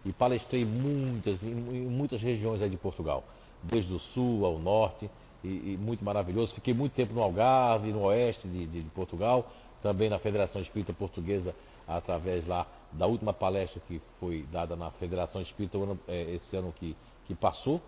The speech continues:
foi dada por mim, inclusive, lá no encerramento, né? Fiz uma última palestra lá. Então, assim, ó, um abraço e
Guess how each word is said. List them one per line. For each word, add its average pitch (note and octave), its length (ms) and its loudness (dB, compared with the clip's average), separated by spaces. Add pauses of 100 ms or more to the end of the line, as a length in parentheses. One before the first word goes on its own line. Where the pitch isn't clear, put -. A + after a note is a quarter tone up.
(360)
foi G#2+ 120 0
dada G#2 240 0
por A2+ 200 -4
mim, G#2+ 120 -2
inclusive, F#2 480 -2
lá D#2+ 160 -2
no E2+ 80 -6
encerramento, E2 580 -6
né? F2+ 160 -6 (340)
Fiz D#2+ 160 -6
uma F2 140 -4
última F2+ 220 -4
palestra E2+ 420 -4
lá. D#2 160 -4 (460)
Então, E3+ 280 2
assim, D3+ 200 -2
ó, A#2 200 4 (400)
um C3 100 0
abraço G#2 640 2
e G#2+ 380 -2